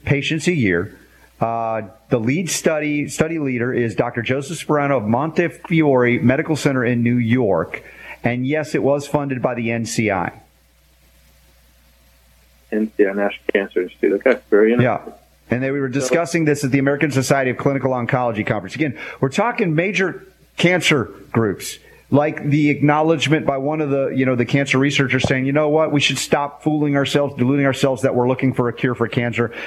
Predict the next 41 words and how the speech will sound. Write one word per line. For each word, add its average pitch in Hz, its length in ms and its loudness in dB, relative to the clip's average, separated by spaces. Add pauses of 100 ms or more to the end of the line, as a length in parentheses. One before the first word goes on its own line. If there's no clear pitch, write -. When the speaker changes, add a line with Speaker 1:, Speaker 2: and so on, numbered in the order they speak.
(100)
Speaker 1:
and 117 80 2
we 131 80 0
should 135 140 -2
just 123 180 0
manage 127 360 0
cancer 120 340 0
like 107 160 -2
it's 107 120 -4
a - 40 -12
chronic 107 320 -4
disease," 92 440 -4 (220)
right? 110 300 -2 (680)
Well, 123 120 2
what 170 180 2
have 165 80 2
they 165 100 4
been 156 160 2
doing? 147 240 2
Why 131 140 2
do 147 60 0
they 151 80 2
keep 151 180 0
asking 139 340 -4
for 131 140 -2
billions 139 460 -4
and 127 100 -4
billions 135 320 -2
of 117 80 0
dollars 131 360 2
each 120 160 0
year 120 120 2
to 113 80 0
find 120 260 -2
the 113 60 0
cure 120 200 -2
for 113 140 -2
cancer? 165 340 -2
'Cause 147 180 -2
they've 214 120 0
been 262 140 2
lying. 269 640 2